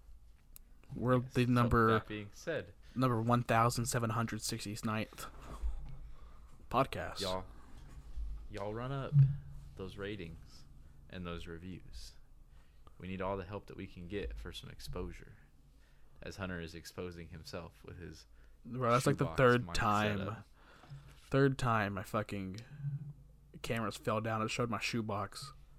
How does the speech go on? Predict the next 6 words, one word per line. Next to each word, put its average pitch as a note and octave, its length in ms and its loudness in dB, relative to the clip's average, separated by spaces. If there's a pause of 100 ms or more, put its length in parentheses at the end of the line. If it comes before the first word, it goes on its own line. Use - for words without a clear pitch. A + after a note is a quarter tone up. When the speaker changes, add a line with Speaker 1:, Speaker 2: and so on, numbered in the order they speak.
(1120)
Speaker 2:
Oh, G#2 360 -6 (120)
man. G2 460 -2 (400)
I C3 80 4
had B2+ 600 2
a - 60 -8
below G#2 300 -2